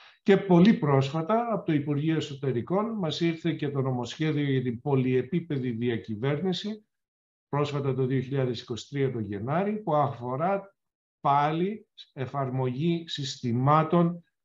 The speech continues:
διαφάνειας και ελέγχου, ε, σε όλα τα επίπεδα της διακυβέρνησης και πώς συνεργάζονται μεταξύ τους.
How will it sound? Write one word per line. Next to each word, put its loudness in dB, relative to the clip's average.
διαφάνειας 0
και -2
ελέγχου, 0
ε, 2
σε -4
όλα 2
τα -6
επίπεδα -2
της -4
διακυβέρνησης -4
και -6
πώς 0
συνεργάζονται 0
μεταξύ -4
τους. -20